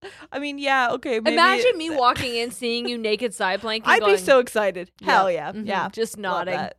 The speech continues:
Speaker 1: Yeah. <laughs> Long
Speaker 2: Does she
Speaker 1: story
Speaker 2: come with the
Speaker 1: sh-
Speaker 2: apartment or no?
Speaker 1: <laughs> Long story short, to say the only thing that was shown was my naked glory and a very bewildered landlord. I'm still waiting for his response to my <laughs> interpretation of a showing. I'd be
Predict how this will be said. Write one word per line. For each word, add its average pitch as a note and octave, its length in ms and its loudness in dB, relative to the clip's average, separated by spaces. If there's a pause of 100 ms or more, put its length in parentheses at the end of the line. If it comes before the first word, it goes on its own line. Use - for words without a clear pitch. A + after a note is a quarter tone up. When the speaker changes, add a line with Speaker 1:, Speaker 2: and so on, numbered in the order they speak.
Speaker 1:
Yeah. F#3+ 320 -4 (140)
<laughs> - 1300 -16
Long D#4 180 0
Speaker 2:
Does - 60 -4
she - 140 -2
Speaker 1:
story D4+ 100 0
Speaker 2:
come A#3+ 160 2
with A#3 120 0
the A#3+ 100 -2
Speaker 1:
sh- - 40 2
Speaker 2:
apartment A3 440 -2
or G3+ 100 -4
no? F3+ 180 -2
Speaker 1:
<laughs> - 140 4 (1300)
Long A#4 200 -4
story G4 340 -6
short, D4 360 0
to F4 80 -14
say D4+ 200 -10
the B3 180 -10
only B3+ 220 -8
thing B3 200 -8
that A3+ 100 -6
was G#3+ 100 -6
shown A#3 320 -4
was G#3+ 160 -10
my F#3 140 -8
naked F#3+ 380 -6
glory F#3+ 420 0
and E3+ 100 -2
a D#3+ 60 -4
very F#3+ 340 0
bewildered G3 640 -2
landlord. E3+ 540 -4 (280)
I'm A#3 100 -2
still C4+ 320 2
waiting B3 360 2
for C4 180 -2
his A3+ 220 0
response G3+ 500 -4
to A3+ 80 -10
my F3+ 160 -6
<laughs> F3+ 100 -8
interpretation G#3+ 1000 -6
of - 180 -14
a A#3 60 -12
showing. - 420 -14 (840)
I'd G#4 320 6
be E4+ 260 -2